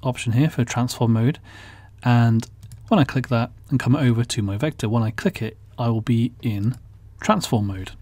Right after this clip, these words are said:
Alternatively, if we hit escape and click off of the vector, you can enter transform mode by clicking on the vector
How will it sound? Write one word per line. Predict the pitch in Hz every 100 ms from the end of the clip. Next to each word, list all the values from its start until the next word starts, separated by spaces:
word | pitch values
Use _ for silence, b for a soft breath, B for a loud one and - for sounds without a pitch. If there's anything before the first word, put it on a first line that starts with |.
| - - - - - - - - B B B B B B B
Alternatively, | 131 - 208 - 113 104 110 - - - -
if | 123 -
we | 120
hit | 113 117 - - - - - - -
escape | - - 147 - - - - - - -
and | 117 110
click | - 123 -
off | 117 - - - - - - -
of | 110 107 104 - b b b b -
the | 113 110 104 - b b b b b b - - -
vector, | 175 - 175 165 b b b -
you |
can | 123
enter | 180 175 160 139
transform | - - 147 151 - 107
mode | 107 107 107 -
by | 117 -
clicking | - 143 - 131 120 - - - -
on | 117
the | 110 107
vector | 104 - - 113 110